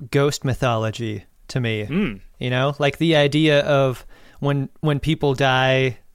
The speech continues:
Speaker 1: they turn into spirits that can then be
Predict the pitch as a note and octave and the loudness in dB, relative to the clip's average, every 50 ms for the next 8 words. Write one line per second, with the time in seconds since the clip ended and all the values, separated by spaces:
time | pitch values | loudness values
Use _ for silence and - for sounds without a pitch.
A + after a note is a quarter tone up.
0 | - C3+ B2+ C3+ C3 - - C#3+ C#3+ C3+ C3 C3 B2+ - - C#3 C3+ C3 B2+ B2+ | -8 -4 -2 0 0 0 0 -2 -2 0 -2 -2 -4 -4 -4 -2 -2 -2 -2 -2
1 | B2+ B2 A#2 - - - - - C3+ B2+ C3 C3+ C#3 - - - - - B2 A#2 | -2 -2 -4 -4 -6 -4 -2 0 2 2 2 2 0 -2 -4 -6 -4 -4 -4 -4
2 | - - C3 B2+ B2 A#2+ B2 A#2 B2 A#2+ A#2+ A#2 A#2 A#2 G#2 - | -4 -4 -4 -2 -2 -4 -4 -4 -2 -2 -2 -2 -2 -4 -6 -8